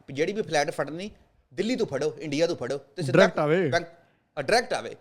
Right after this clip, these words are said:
Speaker 1: ਵੀ ਵਿੱਚ ਦੁਬਈ ਕਿਤੇ ਨਹੀਂ ਸਟੇ ਸਟੂ ਕਰਨੀ। ਇਹ ਇਹਨਾਂ ਨੇ ਕਾਨੂੰਨ ਕੱਢ ਦਿੱਤਾ, ਨਾਲ ਹੀ ਰੱਖ ਦਿੱਤਾ ਵੀ ਦੋ ਸੌ ਡਾਲਰ ਵੀ ਲੈ ਕੇ ਆਵੇ। ਫਿਰ ਹੌਲੀ ਹੌਲੀ ਇਹਨਾਂ ਨੇ ਇਹ ਵੀ ਕਾਨੂੰਨ ਜਾਰੀ ਕਰ ਦਿੱਤਾ ਵੀ ਜਿਹੜੇ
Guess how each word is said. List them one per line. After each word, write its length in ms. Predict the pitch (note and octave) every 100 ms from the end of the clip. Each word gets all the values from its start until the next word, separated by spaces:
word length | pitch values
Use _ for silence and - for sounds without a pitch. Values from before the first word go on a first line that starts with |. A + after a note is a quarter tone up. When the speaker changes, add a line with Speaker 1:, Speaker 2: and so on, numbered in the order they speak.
| _ _ _
Speaker 1:
ਵੀ 60 | F3+
ਵਿੱਚ 200 | F#3 E3
ਦੁਬਈ 340 | D#3 F3+ C#3+
ਕਿਤੇ 240 | C#3+ F#3+ G#3+
ਨਹੀਂ 100 | A3
ਸਟੇ 240 | - D#3+
ਸਟੂ 160 | D#3 D#3
ਕਰਨੀ। 260 | C3+ A2+ G#2+ _ _ _ G#3+
ਇਹ 100 | C4
ਇਹਨਾਂ 140 | B3
ਨੇ 60 | A3
ਕਾਨੂੰਨ 280 | D#3 C#3+ E3
ਕੱਢ 160 | G3
ਦਿੱਤਾ, 420 | G3 - F3 E3 _ _ D3
ਨਾਲ 240 | F#3 G3+
ਹੀ 80 | A#3+
ਰੱਖ 180 | A#3 C#3+
ਦਿੱਤਾ 200 | C#3 F#3
ਵੀ 100 | F#3+
ਦੋ 160 | D3+
ਸੌ 140 | C#3+ D3+
ਡਾਲਰ 340 | B2+ A#2+ A#2+ - _ _ _
ਵੀ 120 | C#3+ F3
ਲੈ 140 | F#3
ਕੇ 120 | C#3+
ਆਵੇ। 200 | C3 C3+ C3+ _ _ _ _ _ _ _ _
ਫਿਰ 240 | - C4 C#4
ਹੌਲੀ 260 | F#3+ C#4+
ਹੌਲੀ 280 | B3+ C4 C4
ਇਹਨਾਂ 180 | B3+ C4
ਨੇ 140 | C#4 C#4
ਇਹ 100 | A#3
ਵੀ 80 | D4
ਕਾਨੂੰਨ 260 | C4+ B3 A#3
ਜਾਰੀ 200 | G#3+ G#3+
ਕਰ 180 | G#3 F#3+
ਦਿੱਤਾ 340 | G3 B3 D4 - -
ਵੀ 60 | -
ਜਿਹੜੇ 460 | F#3+ G#3+ C4 C4+